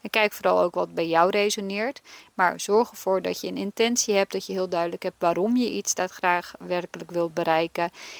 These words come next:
En dat je er ook, eh, bewust van bent welke overtuiging je hebt.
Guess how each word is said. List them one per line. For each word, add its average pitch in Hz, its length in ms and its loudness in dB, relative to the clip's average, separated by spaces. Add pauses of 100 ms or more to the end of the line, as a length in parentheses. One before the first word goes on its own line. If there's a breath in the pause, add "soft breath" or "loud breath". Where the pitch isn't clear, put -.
(160 loud breath)
En 214 420 2
dat 185 220 -4
je 190 120 -2
er 180 140 0
ook, 180 320 0 (120)
eh, 185 180 -4
bewust 175 460 2
van 214 220 0
bent 185 380 2
welke 190 360 2
overtuiging 196 760 0
je 160 100 -6
hebt. 160 360 -4